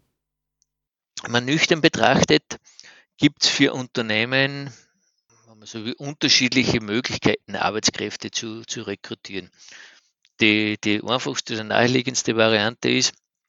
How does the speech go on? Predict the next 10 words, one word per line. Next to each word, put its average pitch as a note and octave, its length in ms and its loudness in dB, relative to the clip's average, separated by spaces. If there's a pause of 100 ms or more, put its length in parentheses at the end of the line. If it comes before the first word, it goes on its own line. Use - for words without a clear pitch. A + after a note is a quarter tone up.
(520)
okay, A2+ 320 0
man A2 320 -2 (880)
beschäftigt A#2 540 0
Leute - 280 4 (300)
aus A2+ 240 0
der A2 160 -6
unmittelbaren G#2 840 -4 (220)
Umgebung A2 500 0
des G#2 220 -6
Betriebs, C3+ 540 0